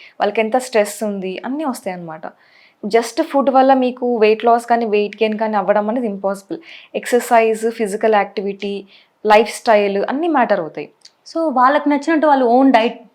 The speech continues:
Speaker 2: ప్రిపేర్ చేసేసుకొని నేను తక్కువ తింటే వెయిట్ లాస్ అయిపోతుంది అనుకుంటున్నారు. So దానివల్ల ఎంత న్యూట్రిషనల్‌గా వాళ్ళు అసలు బ్యాలెన్స్‌లో ఉండగలరు?
Speaker 1: అంటే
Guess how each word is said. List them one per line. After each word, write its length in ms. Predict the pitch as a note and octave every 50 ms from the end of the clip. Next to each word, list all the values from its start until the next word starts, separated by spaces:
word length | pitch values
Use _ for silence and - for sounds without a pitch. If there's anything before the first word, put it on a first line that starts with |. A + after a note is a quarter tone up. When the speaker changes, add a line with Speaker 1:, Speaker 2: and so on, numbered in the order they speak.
| _ -
Speaker 2:
ప్రిపేర్ 280 | A#3 A3+ A3+ A#3 A#3+ A#3 -
చేసేసుకొని 560 | B3 - - A3 G#3+ - - G#3+ G#3 G#3 G#3 G#3+ A3+
నేను 140 | A3+ A3+ A3+
తక్కువ 220 | G#3 A3 - A#3+ A#3+ G#3
తింటే 180 | A#3+ A3 G#3+ C4 C4
వెయిట్ 180 | A#3+ A3 A3 G#3+
లాస్ 140 | G3+ G3+ A3 G3
అయిపోతుంది 400 | F#3 G3+ G#3 G3 - G#3+ A3+ A3+
అనుకుంటున్నారు. 440 | G#3 G3+ G#3 A3 G#3+ G3+ G3 F#3 F#3+ - - - _ -
So 100 | - D#4+ D4+
దానివల్ల 260 | D4+ D4 E4 E4+ E4 B3+
ఎంత 160 | B3+ C4 F4+ F4 D#4
న్యూట్రిషనల్‌గా 680 | D4+ D#4 D4 D#4 D#4+ C#4 - D4+ D4+ D4 C#4+ D#4 D4+ D4
వాళ్ళు 140 | C#4 C4+ C4+ C4+
అసలు 140 | C4+ A#3+ G3+ G#3+
బ్యాలెన్స్‌లో 400 | G3+ G#3 A#3+ C4 C4 C4 B3+ B3 A#3
ఉండగలరు? 460 | A3+ A#3 A3+ A3 G#3 G3+ G3+ G3 G3+ G3+ G3+ _ _ _ _ _ _ -
Speaker 1:
అంటే 140 | C#4+ D#4+ E4+